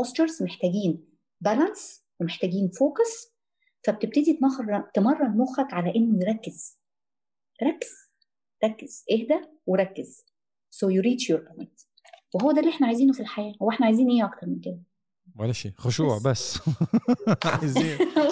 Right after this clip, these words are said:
Speaker 1: <laughs>
Speaker 2: طيب، ه-، هل، هل، هل، هل برأيك، هل برأيك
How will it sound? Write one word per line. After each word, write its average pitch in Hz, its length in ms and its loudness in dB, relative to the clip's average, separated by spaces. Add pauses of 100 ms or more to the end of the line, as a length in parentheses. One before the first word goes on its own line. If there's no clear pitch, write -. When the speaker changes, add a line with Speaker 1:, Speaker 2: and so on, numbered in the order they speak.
(120)
Speaker 1:
<laughs> - 420 -2
Speaker 2:
طيب، 160 220 2 (260)
ه-، 143 200 0
هل، 226 220 2
هل، 226 300 2
هل، 208 280 2
هل 190 160 2
برأيك، 180 600 0
هل 151 120 4
برأيك 131 520 -2